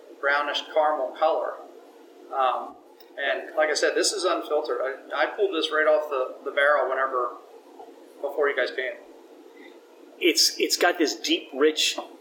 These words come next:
Speaker 2: caramel color. It really does.
Speaker 1: Yeah.
Speaker 2: Um,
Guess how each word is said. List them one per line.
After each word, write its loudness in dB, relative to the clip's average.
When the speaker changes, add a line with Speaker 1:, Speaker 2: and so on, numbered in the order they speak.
Speaker 2:
caramel 2
color. 2
It 0
really 0
does. 4
Speaker 1:
Yeah. -8
Speaker 2:
Um, 4